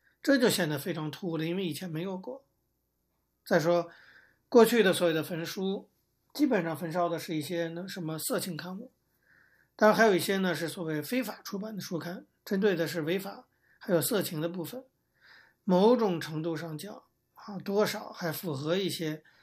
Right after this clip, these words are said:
一以贯之的一些政策。但是呢，这一次的焚书对象啊，图书馆方面公开声明说，他们烧的是宗教类出版物，以及具有倾向性的书籍，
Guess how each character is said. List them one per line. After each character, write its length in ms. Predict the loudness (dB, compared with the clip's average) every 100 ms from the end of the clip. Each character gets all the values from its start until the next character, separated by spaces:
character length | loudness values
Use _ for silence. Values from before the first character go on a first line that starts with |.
| _ -4
一 200 | 0 2
以 40 |
贯 220 | 2 0
之 140 | 0 -2
的 60 | -2
一 20 |
些 160 | -4
政 200 | -4 -4
策。 280 | -6 -10 -14 _ _ _ _ _ _ _ _ _ _ -20 _ _ _
但 160 | 2 4
是 120 | 6
呢， 160 | 6
这 180 | 4 4 4
一 120 | 2
次 160 | 0 -2
的 120 | -2
焚 220 | -4 -6
书 160 | -4 -6
对 180 | -6
象 220 | -6 -8 -12
啊， 220 | -16 -20 -16
图 160 | -4
书 100 | -2
馆 180 | 0 -2
方 140 | -2
面 260 | -4 -4 -8 _ _ -8
公 160 | -2
开 140 | 2 0
声 180 | 0 -4
明 180 | -4
说， 320 | -4 -2 -2 -6 -20 -14
他 140 | -4 -2
们 100 | 0
烧 200 | 0 0
的 120 | -2
是 360 | -4 -6 -8
宗 260 | -8 -4 -2
教 200 | 0 0
类 180 | 0 -2
出 140 | -4
版 200 | -8 -8
物， 200 | -8 -12 -16 _ _ _ _ _ _
以 180 | 2 2
及 280 | 2 0 0
具 180 | 0
有 180 | 2 2
倾 240 | -2 -2 -2
向 140 | -4
性 140 | -6
的 100 | -8
书 180 | -8 -10
籍， 240 | -10 -10